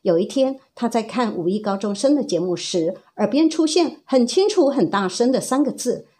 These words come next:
迷幻药数次。这些线索是否都可以将药物检查范围扩大呢？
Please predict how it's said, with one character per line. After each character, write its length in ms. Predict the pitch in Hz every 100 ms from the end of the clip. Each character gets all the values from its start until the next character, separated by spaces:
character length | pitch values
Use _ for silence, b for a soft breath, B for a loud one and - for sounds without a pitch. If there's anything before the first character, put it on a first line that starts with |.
| b
迷 300 | 208 175 185
幻 360 | - 254 165
药 280 | 185 190 - _
数 240 | - 202
次。 380 | - - - - _ _ _ _
这 120 | - 381
些 360 | 370 349 339
线 260 | 330 403 330
索 360 | - 185 - B -
是 180 | - 381
否 140 | 190
都 100 | 185
可 160 | 202 220
以 100 | 202
将 320 | 202 196 190
药 160 | 247
物 320 | 190 208 175 -
检 200 | - 170
查 220 | 151 180
范 260 | 165 240 185
围 240 | 165 156 -
扩 200 | - 214
大 220 | 175 165
呢？ 220 | 165 165